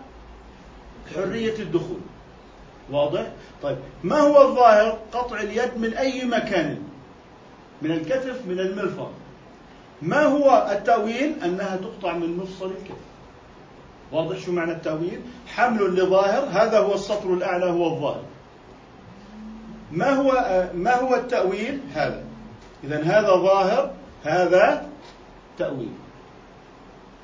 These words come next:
طيب، نأتي إلى الحقيقة والمجاز. أيضا فاقطعوا أيديهما في موضوع، آه،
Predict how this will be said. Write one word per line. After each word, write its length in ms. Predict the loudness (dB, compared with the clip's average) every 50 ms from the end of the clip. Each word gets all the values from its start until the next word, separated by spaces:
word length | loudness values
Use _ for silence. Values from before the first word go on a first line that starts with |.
| -12 -10
طيب، 160 | -8 -4 -2
نأتي 380 | -2 -2 -2 -2 -8 -8 -4
إلى 260 | -2 -2 -2 -2 -4 -6 -10 -18 -20 -14 -10 -8
الحقيقة 500 | -8 -6 -6 -6 -6 -6 -8 -2 0 2
والمجاز. 560 | 2 2 0 -2 -4 -6 -8 -10 -14 -16 -18 -18 -20 -20 -20 -20 -20 -20 -20 -20 -20 -20 -20 -20 -12 -2 2 4
أيضا 280 | 4 6 4 4 2
فاقطعوا 520 | 4 2 0 0 2 0 0 2 2 2 2
أيديهما 480 | 0 0 -2 -2 0 2 2 2 2
في 300 | 2 0 -4 -6 -8 -8 -10 -12 -16 -20 -20 -20 -16 -8 -4
موضوع، 480 | -4 -2 -2 -2 -2 -2 -2 -2 -4 -8 -12 -18 -20 -20 -20 -20 -20 -20 -20 -20 -20 -20 -20 -20 -20 -20 -14 -8
آه، 360 | -6 -4 -4 -2 -2 -4 -6